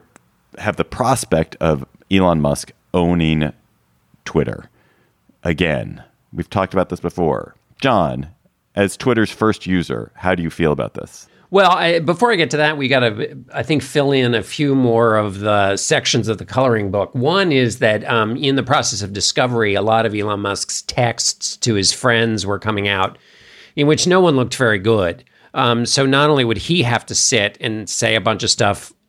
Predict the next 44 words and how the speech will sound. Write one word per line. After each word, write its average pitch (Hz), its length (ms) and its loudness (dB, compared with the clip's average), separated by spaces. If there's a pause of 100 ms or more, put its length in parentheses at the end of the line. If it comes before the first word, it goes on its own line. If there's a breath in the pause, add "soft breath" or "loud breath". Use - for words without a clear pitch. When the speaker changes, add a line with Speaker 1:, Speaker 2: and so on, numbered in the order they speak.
(180)
Speaker 2:
under 110 320 0
oath, 107 640 0
or 98 240 0
for, 127 160 0
I 113 60 0
guess, 107 200 0
penalty 104 340 0
of 78 80 -2
perjury, 87 420 0
maybe 90 220 -4
not 92 180 0
under 90 240 0
oath. 123 240 0
Emily, 104 580 -4
fix - 260 -4
me 98 140 0
on 87 120 0
that 98 120 -2
one. 107 220 -2 (340 loud breath)
Um, 135 400 0 (380)
but 143 320 2
okay, 143 400 0 (180 soft breath)
but, 170 340 0
you 180 140 2
know, 165 120 2
which 135 180 0
is 123 80 -2
a 143 60 0
lot 143 320 2
different 143 380 -2
than, 120 400 -4 (160)
uh, 123 180 -2
having 131 280 0
a 127 40 -2
strong 139 440 0
meme 147 340 2
game. 113 500 0 (220 soft breath)
Um, 131 420 2
you 147 140 2
know, 117 160 2
you 143 220 0
have 156 200 2
to, 175 160 -2
like, 175 320 0